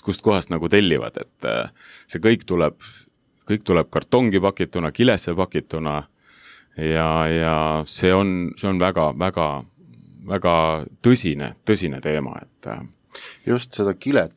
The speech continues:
Speaker 2: just see on nagu kõige, noh, et kui mul on kodus veel mingisugune küttekolle, et ma saan vähemalt papist, saan sooja, aga, aga kile läheb kõik prügikasti ja, ja tegelikult need prügiarved, mis nagu, et, <laughs> noh, tundubki kuidagi nagu väga, väga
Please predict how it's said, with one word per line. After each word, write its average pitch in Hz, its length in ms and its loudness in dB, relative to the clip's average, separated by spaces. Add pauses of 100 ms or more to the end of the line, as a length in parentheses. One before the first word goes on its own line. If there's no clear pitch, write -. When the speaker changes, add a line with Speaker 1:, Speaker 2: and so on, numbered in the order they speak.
(160)
Speaker 2:
just 95 260 -10
see 117 140 0
on 90 100 0
nagu 90 240 -4
kõige, 95 280 2 (420)
noh, 92 140 -8 (120)
et 90 120 -10 (200)
kui 101 140 -10
mul 101 180 0
on 101 120 0 (440)
kodus 107 320 -2
veel 101 440 2
mingisugune 104 520 -2
küttekolle, 104 640 4
et - 160 -8
ma 107 80 0
saan 101 220 0
vähemalt 98 400 -2
papist, - 340 -2
saan 110 160 -2
sooja, 98 360 4
aga, 92 180 -2 (500)
aga 92 200 -10
kile 113 280 2
läheb 101 240 -2
kõik 113 220 -4
prügikasti 117 640 -2
ja, 87 240 0
ja 90 220 -4
tegelikult 90 520 -6
need 92 160 -8
prügiarved, 101 560 0
mis 95 200 -10
nagu, 90 320 -2
et, - 200 -14 (480)
<laughs> - 600 -14
noh, 107 100 -8 (160)
tundubki 110 440 4
kuidagi 104 320 2
nagu 98 200 -2
väga, 104 300 2
väga 101 200 0